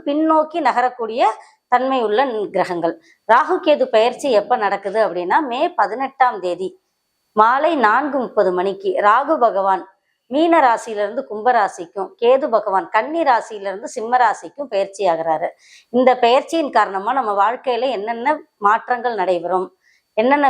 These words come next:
விஷயங்கள்ல என்னென்ன பலாபலன்கள் நம்ம அடைய போறோம் அப்படிங்கிறத நம்ம வந்து ஒரு பொது பலனா பார்க்க போறோம். இப்போ ராகு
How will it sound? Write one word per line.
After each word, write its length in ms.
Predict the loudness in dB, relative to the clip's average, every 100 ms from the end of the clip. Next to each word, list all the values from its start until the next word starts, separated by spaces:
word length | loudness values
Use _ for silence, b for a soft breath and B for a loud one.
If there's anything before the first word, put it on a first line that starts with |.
| 0
விஷயங்கள்ல 520 | 2 0 2 0 0 0
என்னென்ன 260 | -2 -2 0
பலாபலன்கள் 680 | 2 2 2 -2 -6 -6 -6
நம்ம 160 | -4 -2 0
அடைய 180 | 0 -2
போறோம் 320 | -4 -2 0 -2 b b b
அப்படிங்கிறத 580 | -2 0 0 2 0 0 0
நம்ம 160 | 0 0
வந்து 140 | 0 0
ஒரு 100 | 0 -2
பொது 160 | -2 0
பலனா 300 | -2 0 -2 0
பார்க்க 280 | -2 -6 -16
போறோம். 260 | -14 -14 -16 _ _ _ _ -4
இப்போ 240 | 2 4 4 2 0
ராகு 280 | 0 -2